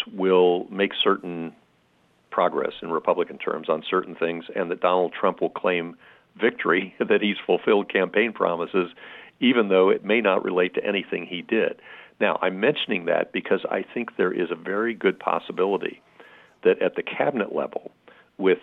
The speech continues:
uh, individual cabinets, cabinet members, many of them who are not tested, um, that you're, you're gonna have a lack of expertise.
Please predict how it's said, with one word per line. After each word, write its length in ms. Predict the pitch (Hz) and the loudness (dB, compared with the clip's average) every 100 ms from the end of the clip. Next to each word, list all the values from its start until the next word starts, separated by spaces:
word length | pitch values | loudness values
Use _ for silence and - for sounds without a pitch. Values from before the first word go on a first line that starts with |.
| - | 0
uh, 280 | 90 80 82 | 2 2 2
individual 500 | - 107 90 95 87 | 0 0 2 2 0
cabinets, 500 | - 98 101 92 - - - _ - | 0 2 2 0 -8 -10 -20 _ 0
cabinet 360 | 101 - - | 0 0 -4
members, 480 | 90 101 110 - - - | 0 0 0 -4 -6 -2
many 280 | 101 123 | 0 2
of 120 | 95 82 | 2 2
them 200 | 85 87 | -4 -6
who 440 | 92 87 82 - _ | -6 -6 -6 -10 _
are 120 | - 78 | -4 0
not 300 | 92 107 - | 0 0 -2
tested, 500 | - - - - - _ - - - _ - | -6 -6 -12 -16 -16 _ -20 -20 -20 _ -4
um, 340 | 85 82 80 76 - - - _ | 0 2 0 -6 -20 -20 -20 _
that 300 | - 98 - | 2 4 2
you're, 520 | - 110 110 107 104 - | 0 4 6 6 4 0
you're 300 | - 107 104 | -8 -6 0
gonna 200 | 107 90 | 0 2
have 460 | 98 95 92 90 - | 2 4 2 0 -4
a 180 | 87 85 | -2 -2
lack 320 | 87 92 - | -2 -2 -2
of 100 | 101 | -2
expertise. 640 | 92 - - - - 135 | -2 -4 -8 -10 -12 -12